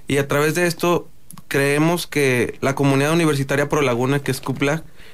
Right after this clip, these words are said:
eh, dese-, deseaba incidir de una forma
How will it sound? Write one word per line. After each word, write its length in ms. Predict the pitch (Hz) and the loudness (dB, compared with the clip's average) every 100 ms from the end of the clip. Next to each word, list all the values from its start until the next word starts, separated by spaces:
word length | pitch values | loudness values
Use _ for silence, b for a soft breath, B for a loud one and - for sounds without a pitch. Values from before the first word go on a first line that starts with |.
| B | B
eh, 300 | - 127 123 117 | -2 0 0 0
dese-, 240 | 131 135 | -2 -2
deseaba 420 | 127 135 147 151 | -2 0 2 2
incidir 380 | 170 147 127 135 | 2 0 0 2
de 60 | 147 | 2
una 160 | 156 | 2
forma 560 | 143 139 143 151 139 | 0 0 2 2 0